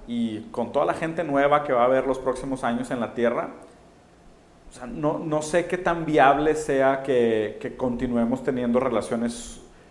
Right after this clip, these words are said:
sociales solo físicas, ¿sabes? O sea, me parece que las relaciones sociales digitales probablemente van a ser aún más importantes que las físicas, ¿sabes? Que donde probablemente tus vínculos afectivos más fuertes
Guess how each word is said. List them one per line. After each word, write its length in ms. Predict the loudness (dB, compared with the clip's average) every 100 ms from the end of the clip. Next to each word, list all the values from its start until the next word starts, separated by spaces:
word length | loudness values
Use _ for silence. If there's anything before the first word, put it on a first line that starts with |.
| -20 -14
sociales 480 | -8 0 2 2 2
solo 260 | 4 4
físicas, 640 | 2 -4 -8 -8 -10 -10 -6
¿sabes? 200 | -2 -2
O 80 | 0
sea, 120 | 2
me 120 | 2
parece 300 | 2 2 0
que 80 | -4
las 100 | -4
relaciones 400 | -4 -6 -4 -8
sociales 380 | -6 -2 -2 -2
digitales 560 | -4 0 2 4 2 -2 -12 -20 -20 -14
probablemente 460 | 2 4 4 0 0
van 120 | -2
a 40 | 0
ser 300 | 0 -2 -2
aún 320 | 2 2 2
más 220 | -2 -4
importantes 580 | -6 -4 -4 -2 -2 -4
que 120 | -4
las 160 | -4 -2
físicas, 340 | -6 -8 -12
¿sabes? 220 | -6 -4 -4
Que 100 | -4
donde 220 | -4 -4
probablemente 500 | 0 2 2 -2 -6
tus 220 | -8 -6
vínculos 340 | -6 -6 -6
afectivos 540 | -6 -8 -6 -4 -4 -4
más 280 | -8 -8 -8
fuertes 600 | 2 2 2 0 0